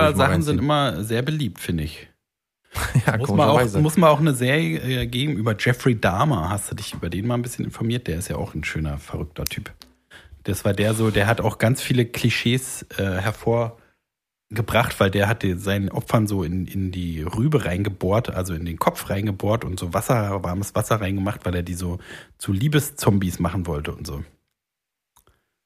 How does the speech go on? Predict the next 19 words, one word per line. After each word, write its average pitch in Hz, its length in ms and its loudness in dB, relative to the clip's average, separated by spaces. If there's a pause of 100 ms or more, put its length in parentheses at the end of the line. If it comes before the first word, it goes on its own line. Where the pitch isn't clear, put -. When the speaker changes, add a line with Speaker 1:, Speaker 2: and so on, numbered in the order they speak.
(360)
Speaker 2:
Oh. 202 240 6 (840)
Speaker 1:
Und 113 160 2
der 98 120 4
hat 113 140 -2
so, 98 280 0
hat 107 200 -2
dann 98 320 -2
auch - 200 -2
ganz 107 220 0
offene 120 320 -2
Interviews 117 560 -2
gegeben, 110 380 -2
so 110 100 -2
ein 101 80 -2
bisschen 107 300 -2
wie 95 120 -4
in 90 120 -4
der 87 240 -4
Serie. 82 420 -6